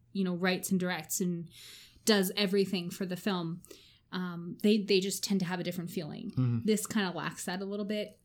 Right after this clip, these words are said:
Speaker 1: Um, but yeah, I don't know. There, there are just other things about it that I, I'm not a fan of the excessive violence, so it, that kind of stomach turns and,
Speaker 2: Mm-hmm.
Speaker 1: um, I don't know.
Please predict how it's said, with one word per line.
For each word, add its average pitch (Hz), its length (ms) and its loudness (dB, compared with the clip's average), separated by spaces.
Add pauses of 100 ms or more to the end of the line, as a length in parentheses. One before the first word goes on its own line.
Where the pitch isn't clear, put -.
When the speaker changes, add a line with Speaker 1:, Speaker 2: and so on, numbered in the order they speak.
Speaker 1:
Um, 185 500 0 (720)
but 247 220 6 (600)
yeah, 247 220 2
I 254 100 4
don't 262 120 6
know. 226 180 6
There, 202 220 2
there 214 180 4
are 208 60 4
just - 340 -2
other 233 160 6
things 220 300 6
about 180 240 0
it 180 140 -4
that 165 260 -2
I, 190 80 2
I'm 196 160 2
not 202 160 2
a - 20 -2
fan 196 220 0
of 190 80 -2
the 175 80 -2
excessive 180 400 -4
violence, 170 500 -4
so 170 240 0
it, 165 340 -6
that 151 260 -4
kind 170 420 -6
of - 80 -14
stomach 196 400 0
turns 185 560 0
and, 113 200 2
Speaker 2:
Mm-hmm. 117 640 -4
Speaker 1:
um, 196 520 2
I 269 40 6
don't 320 100 8
know. 254 280 4